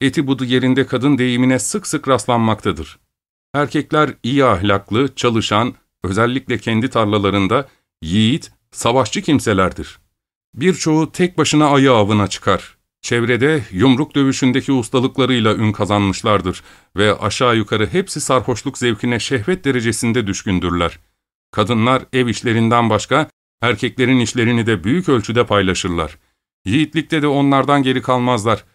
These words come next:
İşlerinden pek azı muhtardan çekinir. Onlar konak avlusunda tetikte bekleyen ve Slovence mızrak sözcüğünden türetilmiş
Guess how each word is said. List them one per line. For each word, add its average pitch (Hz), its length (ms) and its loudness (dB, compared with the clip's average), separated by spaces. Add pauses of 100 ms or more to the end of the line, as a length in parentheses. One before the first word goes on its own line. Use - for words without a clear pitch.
(260)
İşlerinden 143 640 0
pek 165 200 -4
azı 120 180 0
muhtardan 107 520 0
çekinir. 95 460 -4 (320)
Onlar 147 400 2
konak 147 320 0
avlusunda 127 580 2
tetikte 123 420 -2
bekleyen 104 560 0 (380)
ve 120 260 2
Slovence 139 600 2
mızrak 127 400 0
sözcüğünden 120 680 0
türetilmiş 117 640 -2